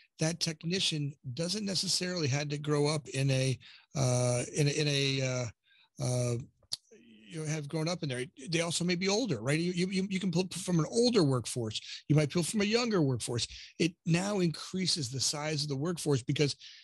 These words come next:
the requirement of knowledge, the experience level is less, because a lot of the work that's getting done, it's getting done robotically, right?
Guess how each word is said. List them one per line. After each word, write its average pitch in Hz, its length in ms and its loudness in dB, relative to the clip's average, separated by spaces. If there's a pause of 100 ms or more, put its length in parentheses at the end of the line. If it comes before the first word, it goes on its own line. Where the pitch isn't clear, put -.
(180)
the 156 80 4
requirement 190 760 0
of 156 160 -4
knowledge, 151 540 2
the 131 80 -2
experience 196 640 -2
level 131 440 -2 (260)
is 143 200 4
less, 190 220 0
because 165 200 -4
a 170 40 -4
lot 196 160 -4
of 254 60 -4
the 247 80 -4
work 185 200 -2
that's 151 140 -2
getting 143 240 0
done, 196 180 0
it's 160 120 -2
getting 151 200 2
done 160 220 0
robotically, 151 580 -2
right? 147 220 0